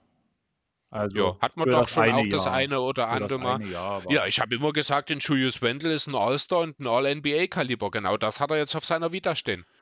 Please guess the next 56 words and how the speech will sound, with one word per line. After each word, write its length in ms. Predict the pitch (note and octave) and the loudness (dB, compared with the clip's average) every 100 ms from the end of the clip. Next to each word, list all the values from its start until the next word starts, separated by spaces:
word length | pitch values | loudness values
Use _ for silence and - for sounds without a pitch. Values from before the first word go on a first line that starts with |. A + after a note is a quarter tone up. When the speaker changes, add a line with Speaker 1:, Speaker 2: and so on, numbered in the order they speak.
| _ | _
Speaker 2:
Ich 100 | - | -6
kann 200 | - A#2 | -2 0
da 80 | G#2+ | 2
ja, 80 | G#2 | 2
also 240 | G#2 A2+ | 0 -2
mein 160 | G2+ G#2+ | -2 0
Leben 260 | D3 A#3+ | 0 0
lang 240 | G3 F#3 F#3 | -2 -2 -2
kann 180 | F3 | -4
ich 120 | D#3 - | -4 -2
sagen, 320 | D3 C#3+ F3+ - | -2 -2 -10 -8
"Told 240 | E3+ G#3+ | -4 -2
you 100 | D3 | -2
so". 240 | A#2+ F2 - _ _ _ | -2 -4 -8 _ _ _
Speaker 1:
Ja, 260 | E3 D3+ G#2+ | -2 -2 -2
aber 140 | A#2 | -4
mir 180 | B2 D#3 | -2 2
würde 180 | F#3 F3 | 0 0
noch 200 | D#3 - | -4 -4
was 140 | D#3+ | -6
einfallen, 380 | - D#3+ D#3 D#3 | -4 -8 -4 -2
auch 140 | C3+ A#2 | -2 -2
wenn 140 | B2+ | -4
das 160 | C3+ C3 | -4 -4
halt 140 | B2 | -4
eine 120 | B2 | -4
größere 420 | - A#2+ B2+ - A2 | -8 -2 0 0 -8
Geschichte 440 | G#2 D3+ D3 D#3 | -8 -8 -8 -6
ist, 260 | C#3 - B2+ | -8 -8 -8
die 180 | A#2+ | -4
wir 140 | A2+ A2+ | -2 -2
beide 360 | F#2 G2+ E3 | -4 -2 -2
so 160 | D3 B2+ | -2 -4
gesagt 380 | B2 B2 B2+ - | -4 -4 -4 -4
haben, 240 | D3 B2 | -6 -4
wo 140 | A2 B2 | -4 -4
sich 200 | C#3+ - | -8 -10
fast 300 | G#2+ - - | -10 -10 -10
die 80 | |
komplette 580 | C3 A#2 A#2 G2+ G3 D#3 | -6 -6 -4 -6 -4 -4
N-B-A-Bubble 600 | B2 A#2+ A#2 A2 D3 C#3 | -4 -8 -8 -6 -6 -4
dagegen 420 | A2+ G#2 B2 F3 | -6 -4 -4 -4
entschieden 480 | D#3 A2 - A2 G2 | -6 -8 -8 -10 -10
hat. 220 | F#2 - - _ _ _ - - - | -12 -12 -18 _ _ _ -20 -20 -10
Und 200 | - A2+ | -4 -4
zwar, 400 | - G#2 G2+ E3 | -4 -6 0 0
dass 200 | D3 A#2 | -2 -6
die 140 | - A2+ | -4 -4
O 100 | B2+ | -2
K 160 | C3 | -4
C 160 | A2+ A2 | -6 -8
Thunder 420 | - G#2 C#3+ D#3+ | -6 -6 -2 -2
im 80 | B2+ | -2
Jahr 140 | A#2 G#2+ | -2 -2
neunzehn 480 | G#2 B2 - C3 | -2 -2 -4 -10
zwanzig 540 | A2+ - E2+ G#2 D#3 | -12 -10 -8 -6 -6